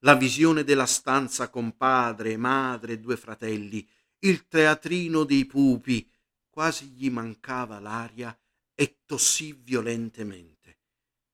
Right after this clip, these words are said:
Seduto di fianco al vescovo, si sentì tremare dallo spavento. Gli risuonarono le parole di Flora nella stesa delle carte.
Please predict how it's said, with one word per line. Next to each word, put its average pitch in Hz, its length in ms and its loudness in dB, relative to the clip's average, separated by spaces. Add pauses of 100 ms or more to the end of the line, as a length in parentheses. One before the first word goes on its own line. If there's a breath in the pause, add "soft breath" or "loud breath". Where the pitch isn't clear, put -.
Seduto 165 500 2
di 139 140 0
fianco 147 400 2
al 120 120 -2
vescovo, 135 680 0 (340)
si 170 220 -10
sentì 139 420 -6
tremare 131 560 -6
dallo 117 320 -8
spavento. 95 760 -10 (1300)
Gli 139 220 -8
risuonarono 135 920 -2 (1040)
le 127 180 2
parole 120 420 -2
di 107 120 -14
Flora 107 540 -6 (420)
nella 127 300 6
stesa 127 520 0
delle 110 260 -6
carte. - 680 -18